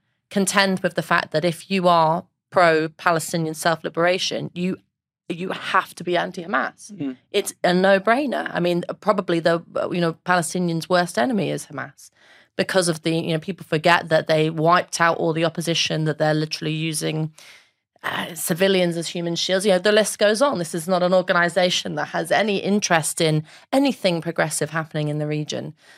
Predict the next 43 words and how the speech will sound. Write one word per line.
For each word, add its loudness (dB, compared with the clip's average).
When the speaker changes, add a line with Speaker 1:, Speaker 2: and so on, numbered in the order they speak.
Speaker 1:
Um, 0
and, 2
and 4
yet 4
there 6
is 2
this 0
sort 0
of -2
shallow, 2
uh, -2
reiteration 2
of 2
sort 2
of, 2
"Oh, 6
it's 0
genocide, 0
oh, 4
it's -2
awful," 2
in, 0
in 2
this 0
sort 4
of -2
way 4
that 2
is, 0
um, 2
that 0
it -4
turns 4
it -2
into 0
this -2
very 4
sort -6
of -12
superficial -4
goodies -6
and -4
baddies -2